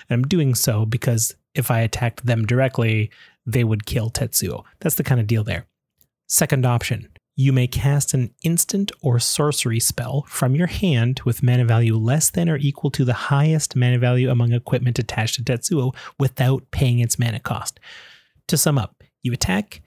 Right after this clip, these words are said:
and as long as you have an equipment, you look at that equipment's mana value and you choose, "I'm either gonna do that mana value damage anywhere, or I'm gonna cast a free instant sorcery of that mana value or less from my hand." Can't flashback,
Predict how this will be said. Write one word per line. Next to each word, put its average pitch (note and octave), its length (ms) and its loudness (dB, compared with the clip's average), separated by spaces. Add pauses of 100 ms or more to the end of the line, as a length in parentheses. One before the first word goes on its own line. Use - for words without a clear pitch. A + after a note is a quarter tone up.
(320)
and B2 380 4
as A#2 100 0
long C3 140 2
as B2+ 60 4
you B2+ 60 4
have A2+ 80 2
an G#2 60 0
equipment, G3+ 540 -2
you B2+ 100 0
look C3 180 2
at C3+ 60 0
that A#2+ 160 2
equipment's A#2+ 400 -2
mana C#3 240 2
value D3+ 420 2
and C3 140 2
you B2+ 220 2
choose, A#2 400 -4 (260)
"I'm C3 140 2
either A#2+ 200 2
gonna A2+ 220 2
do A2+ 240 2
that B2 340 0
mana B2 220 2
value A2+ 320 2
damage B2 380 0
anywhere, E3+ 400 0
or C3 160 0
I'm B2+ 80 2
gonna A#2+ 120 0
cast - 400 -2
a B2 60 -4
free D3 580 -4
instant C3+ 440 -2
sorcery A#2+ 720 0 (360)
of A#2+ 220 2
that A#2+ 240 0
mana B2+ 180 2
value A2+ 280 2
or A#2 160 2
less G#2+ 400 -2
from C3 360 0
my A#2 140 2
hand." - 400 -8 (360)
Can't - 200 -2
flashback, A2 460 -4